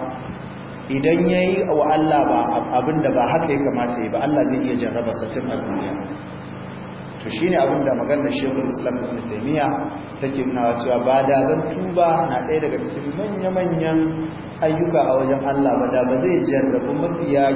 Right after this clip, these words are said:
girman, girma a idansa a cikin halittunsa da yin laifin da za su cuta ba. Amma annabawa sun sifantu da kamala mutlaka a cikin 'yan adam gabaki ɗaya. Babu wani mutum da ya kai annabi.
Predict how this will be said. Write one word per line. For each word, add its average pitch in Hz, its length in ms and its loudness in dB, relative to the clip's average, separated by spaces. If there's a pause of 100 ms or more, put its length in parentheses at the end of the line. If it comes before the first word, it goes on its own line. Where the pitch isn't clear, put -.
girman, 165 500 2 (360)
girma 170 400 2
a 165 220 2
idansa 127 440 -2 (120)
a - 140 -4
cikin 135 280 -6
halittunsa 123 640 0 (520)
da 117 140 -4
yin 135 200 4 (280)
laifin 143 460 2
da - 120 2
za 123 160 2
su - 300 -4
cuta 101 180 -8
ba. 98 140 -4 (580)
Amma 147 440 4
annabawa 147 560 4
sun 147 240 -2
sifantu 139 500 -4
da 131 120 -2
kamala 127 580 0 (240)
mutlaka 139 800 0
a 165 220 4
cikin 131 340 -2
'yan 135 280 0
adam 135 360 0
gabaki 110 560 -4
ɗaya. 117 340 -2 (720)
Babu 151 400 4
wani 143 220 4
mutum - 320 0
da 123 120 -2
ya 123 100 2
kai 127 240 0
annabi. 110 420 -2